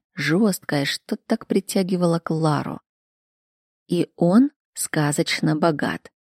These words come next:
Хоть она и не очень-то хорошо разбиралась в мужских костюмах, но выглядел Виктор в нем безукоризненно. Костюм прекрасно сидел,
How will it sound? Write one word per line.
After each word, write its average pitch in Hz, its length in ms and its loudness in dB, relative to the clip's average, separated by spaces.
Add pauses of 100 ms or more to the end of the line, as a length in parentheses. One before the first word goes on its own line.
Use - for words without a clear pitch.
(280)
Хоть 240 220 4
она 262 220 10
и 254 40 10
не 262 140 10
очень-то 165 420 0
хорошо 175 360 0
разбиралась 170 640 2
в 170 60 0
мужских 160 440 0
костюмах, 185 640 4 (220)
но 147 160 0
выглядел 180 520 2
Виктор 214 360 2
в 208 60 4
нем 170 220 2
безукоризненно. 143 840 -2 (540)
Костюм 269 440 6 (100)
прекрасно 240 460 0
сидел, 170 560 -4